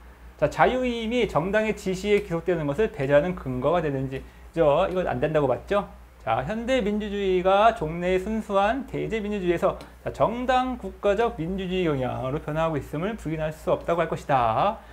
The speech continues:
자, 대의제 민주주의 원래 기초한, 자, 자유임은 최소한 국회 운영과 관련된 한 정당과 교섭단체 지시에 국민 대표기관인 국회의원이 기속되는 것을 배제하는 근거가 되는 것도 아니다. 자, 정당과 교섭단체 지시에 이게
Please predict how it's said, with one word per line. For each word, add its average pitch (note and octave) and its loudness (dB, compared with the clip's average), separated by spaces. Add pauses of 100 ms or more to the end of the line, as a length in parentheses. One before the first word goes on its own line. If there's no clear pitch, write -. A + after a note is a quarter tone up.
(260)
자, B2 0
대의제 G#3+ 2
민주주의 G#3 4
원래 E3+ 4
기초한, E3+ 2
자, A#2 0
자유임은 E3+ -2 (320)
최소한 D#4 2
국회 D4 -4
운영과 F#3+ 0
관련된 D3+ 0
한 D3+ 2
정당과 F#3 -2
교섭단체 D#3 -2
지시에 E3 -2 (840)
국민 E3+ -2
대표기관인 C#3+ -2
국회의원이 D3+ -2
기속되는 B2+ -2
것을 G3 0
배제하는 C3 0
근거가 B2+ -2
되는 B2 -2
것도 B2 0
아니다. C3+ 2 (1000)
자, A2+ -8
정당과 F3+ 0
교섭단체 F3 -2
지시에 F3 0
이게 D3+ -2